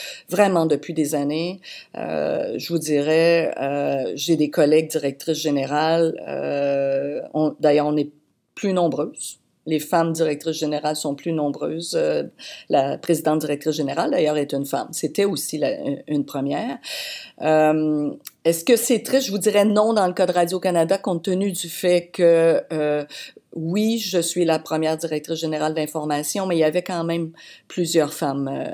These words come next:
euh, patronnes à, à l'information. Il y a des chefs d'antenne aussi qui sont des,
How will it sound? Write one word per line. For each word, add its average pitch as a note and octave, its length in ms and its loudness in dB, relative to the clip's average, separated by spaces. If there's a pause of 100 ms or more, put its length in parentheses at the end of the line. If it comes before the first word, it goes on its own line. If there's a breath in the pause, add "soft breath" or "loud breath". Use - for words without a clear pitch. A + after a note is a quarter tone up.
euh, C#3 500 -6
patronnes D#3+ 600 -2
à, C3+ 480 -6 (160)
à C#3+ 160 -6
l'information. D3 920 -2
Il F#3+ 40 0
y D#3 60 0
a - 20 0
des C#3+ 120 -6
chefs F#3+ 360 0
d'antenne E3 540 -2
aussi C#3+ 320 -6
qui - 120 -10
sont C#3 200 -8
des, - 180 -10